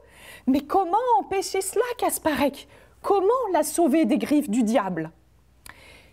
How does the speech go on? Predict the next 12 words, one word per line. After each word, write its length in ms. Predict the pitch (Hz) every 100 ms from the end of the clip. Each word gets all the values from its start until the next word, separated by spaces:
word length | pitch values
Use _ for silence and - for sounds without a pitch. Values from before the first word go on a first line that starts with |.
| _ 135
Et 40 |
pendant 260 | - 453 277
ce 140 | 240
discours, 720 | 190 202 - 427 330 175 165 - _ _
Kasparek, 920 | - 190 - 185 214 339 - - - _ _
il 100 | 220
faut 180 | - 214
bien 160 | 190 208
l'avouer 300 | 196 233 269
très 200 | - 185
futé, 500 | - 180 - 370 359 _ _ _ _ _ _ _
déchira, 640 | 208 359 370 - 180 -